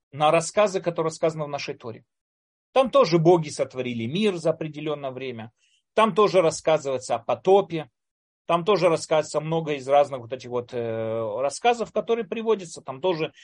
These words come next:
человек что-то напортил в каком-то божественном саду и так далее, и так далее.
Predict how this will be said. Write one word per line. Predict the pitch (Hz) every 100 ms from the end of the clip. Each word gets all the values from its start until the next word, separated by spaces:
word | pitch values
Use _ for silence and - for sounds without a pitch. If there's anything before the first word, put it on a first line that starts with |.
| _
человек | - - 160 147 160
что-то | - 156 147
напортил | 131 123 156 147 - 120
в |
каком-то | - 120 139 120 120
божественном | 123 117 123 - 117
саду | - 139 220
и | 208
так | 160 135
далее, | 147 147
и | 143
так | 135
далее. | - -